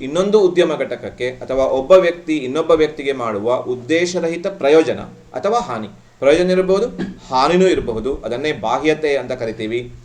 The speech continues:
ಬಾಹ್ಯತೆಗಳಲ್ಲಿ ನಕಾರಾತ್ಮಕ ಬಾಹ್ಯತೆ ಮತ್ತು ಸಕಾರಾತ್ಮಕ ಬಾಹ್ಯತೆಗಳೆಂಬ ಎರಡು ಪ್ರಕಾರಗಳಿರುತ್ತವೆ. ಹೀಗೆ ನಾವು ಈ ಮೊದಲನೇ ಭಾಗದಲ್ಲಿ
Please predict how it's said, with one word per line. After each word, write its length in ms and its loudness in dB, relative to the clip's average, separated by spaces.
ಬಾಹ್ಯತೆಗಳಲ್ಲಿ 760 2
ನಕಾರಾತ್ಮಕ 680 4
ಬಾಹ್ಯತೆ 500 0
ಮತ್ತು 200 -8
ಸಕಾರಾತ್ಮಕ 720 0
ಬಾಹ್ಯತೆಗಳೆಂಬ 800 -2
ಎರಡು 280 0
ಪ್ರಕಾರಗಳಿರುತ್ತವೆ. 800 -4
ಹೀಗೆ 180 2
ನಾವು 180 0
ಈ 140 -2
ಮೊದಲನೇ 440 0
ಭಾಗದಲ್ಲಿ 580 -2